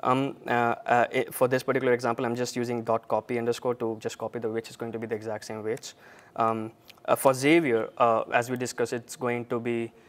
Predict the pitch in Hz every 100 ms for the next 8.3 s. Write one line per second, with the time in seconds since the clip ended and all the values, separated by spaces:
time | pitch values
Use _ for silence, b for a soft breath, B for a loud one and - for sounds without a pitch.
0 | B B 117 110 107 - - 139 - 139
1 | 135 131 127 127 127 117 120 123 120 120
2 | 120 113 - 127 117 131 120 131 117 127
3 | 117 113 117 113 107 107 - _ _ _
4 | - - 104 139 143 139 139 135 135 131
5 | 120 123 123 127 123 - - 127 113 110
6 | 131 127 151 151 - _ 139 156 147 139
7 | 143 143 135 143 143 139 151 135 139 117
8 | 107 - 107